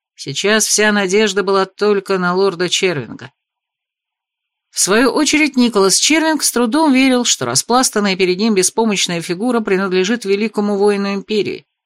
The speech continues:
Ему, магу жизни, было особенно тяжело наблюдать за тем, как на глазах таял тот, кто при жизни стал легендой Элии,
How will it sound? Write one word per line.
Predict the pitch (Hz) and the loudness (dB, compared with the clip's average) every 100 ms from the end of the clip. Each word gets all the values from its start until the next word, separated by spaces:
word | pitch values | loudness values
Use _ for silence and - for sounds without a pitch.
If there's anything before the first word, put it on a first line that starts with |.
| _ _ _ _ - | _ _ _ _ -6
Ему, | 151 175 226 220 | -2 2 2 2
магу | 190 180 175 | 2 2 0
жизни, | 165 202 202 180 | 0 2 0 0
было | 165 170 156 | -2 0 0
особенно | - 190 180 165 | 0 0 -2 -2
тяжело | 180 165 170 202 196 | -4 -2 0 0 2
наблюдать | 143 160 160 165 | 0 -2 -4 -4
за | 151 143 | -2 -2
тем, | 190 180 | 0 -2
как | 139 - | -4 -8
на | 151 | -8
глазах | 151 156 165 208 180 - | -6 -6 -2 -2 -2 -4
таял | 165 165 160 | -4 -2 -4
тот, | - 226 - _ _ _ _ _ | -4 -4 -4 _ _ _ _ _
кто | - 175 | -8 -4
при | 160 190 | 0 0
жизни | 196 247 202 180 | 2 0 0 0
стал | - 202 185 | 0 0 0
легендой | 175 175 214 175 147 131 - | 0 0 0 0 0 -2 -2
Элии, | 165 143 - | -4 -4 -8